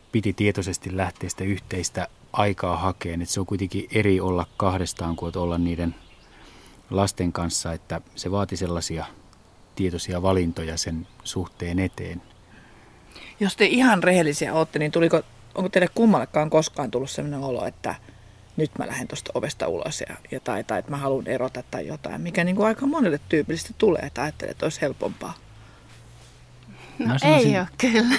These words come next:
Speaker 1: mä sanoisin,
Speaker 3: Mulla
Speaker 1: että
Speaker 3: ei.
Speaker 1: ei, ei mulle sellaista oloa koskaan tullut, että, että nyt mä lähden tästä avioliitosta kokonaan. Mutta kyllä joskus, mm, kieltämättä, kun on ollut vaikka jotain ristiriitoja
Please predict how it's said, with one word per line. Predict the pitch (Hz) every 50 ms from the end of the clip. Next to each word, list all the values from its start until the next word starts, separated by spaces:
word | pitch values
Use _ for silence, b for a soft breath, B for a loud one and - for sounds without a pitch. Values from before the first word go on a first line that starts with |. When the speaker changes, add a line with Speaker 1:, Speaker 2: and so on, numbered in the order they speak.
| 240 -
Speaker 1:
mä | 160
sanoisin, | 170 208 208 196 139 - 156
Speaker 3:
Mulla | 151 139
Speaker 1:
että | - - 135
Speaker 3:
ei. | 127 -
Speaker 1:
ei, | 143 151 139 - 147
ei | 160
mulle | 170 170 160 160
sellaista | 139 - - 170 160 156 139 - - - 120 - - - - - - - - -
oloa | - 127 117 117 113 110 107 104 104 101 98 - - - - - - - - - - - -
koskaan | - 107 - - - 107 101 92
tullut, | - 104 101 95 92
että, | - - 104 101
että | 101 98 - -
nyt | 101 101 95 -
mä | 104 95
lähden | 95 92 95 98 95
tästä | 90 95 - - - 98
avioliitosta | 107 113 123 113 101 95 95 92 101 - - - 95 - - B B B B B B B B B B B
kokonaan. | - 104 98 - 104 95 98 92 92 90 - B B B B B B B B B B B -
Mutta | 113 104 - - 101
kyllä | - 117 110 110 110
joskus, | 113 120 123 - - - 107 - - - - -
mm, | - 117 - - - 104 101 95 98 - - - - - -
kieltämättä, | - 117 110 104 117 110 107 104 - - - 107
kun | - - 107 104 104 101 - - - - _ - - - - - _ _ _ _
on | - - 117 113 113
ollut | 113 110 107 101
vaikka | 95 98 - - 95
jotain | 90 - 90 87
ristiriitoja | 87 90 - - - 92 85 85 85 82 78 - 85 87 85